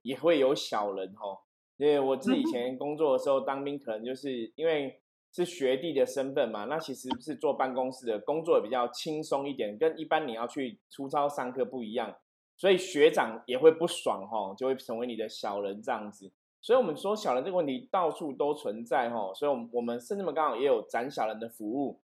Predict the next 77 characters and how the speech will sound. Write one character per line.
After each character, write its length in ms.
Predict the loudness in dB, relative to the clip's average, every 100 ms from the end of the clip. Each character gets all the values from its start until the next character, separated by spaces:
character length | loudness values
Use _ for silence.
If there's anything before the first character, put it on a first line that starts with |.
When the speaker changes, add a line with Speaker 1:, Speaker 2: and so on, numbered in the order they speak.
| _ _
Speaker 1:
所 120 | 4
以 40 | 4
我 40 |
们 80 | 4
想 160 | -2 0
说 160 | 0
借 240 | 0 2 4
由 140 | 2
今 200 | 0 -4
天 160 | -2 -4
的 20 |
机 220 | -4 -4
会 80 | 0
来 120 | 0
跟 140 | 0 -2
大 100 | 0
家 200 | -2 -4
好 120 | -4
好 160 | 0 0 -2
分 160 | -6
享 200 | -6 -8
一 60 | -10
下 260 | -6 -6 -4
哦， 200 | -8 0
到 140 | 0
底 80 | 0 -2
为 100 | -4
什 80 |
么 80 | -2
有 100 | 0
小 280 | 0 0 -2
人， 160 | -2 -2
那 120 | -2
我 60 |
们 100 | 0 -4
要 60 |
怎 120 | -4
么 180 | -10 -10
远 260 | -2 0 0
离 160 | -4
小 280 | -6 -2 -2
人 240 | -2 -4 0
的 240 | 0 -2 -8 _ _
影 240 | -8 -6 -6
响 400 | -2 -4 -4 -2
跟， 260 | 0 0 -2
哦， 180 | -4 -6
伤 340 | -2 -2 -2
害？ 380 | -2 -2 -2 -6 _ _ -4
那 500 | 0 2 0 -6 -12
如 180 | -4 -2
果 180 | 6 6 6
我 60 |
们 140 | 0 0
人 160 | 0
的 80 | 0
部 120 | -2
分 120 | -2 2
都 100 | 0
做 260 | 2 0
了 60 | 0
之 220 | -2 -2
后， 200 | 0 0
神 220 | -2 -6
的 60 | -6
部 100 | -6
分 140 | -4
我 40 | -4
们 140 | -4
有 140 | -6 -6
什 100 | -10
么 300 | -10 -12 -6
方 140 | -4
法 200 | 2 2 0
可 60 |
以 60 | -6
来 240 | -6 -8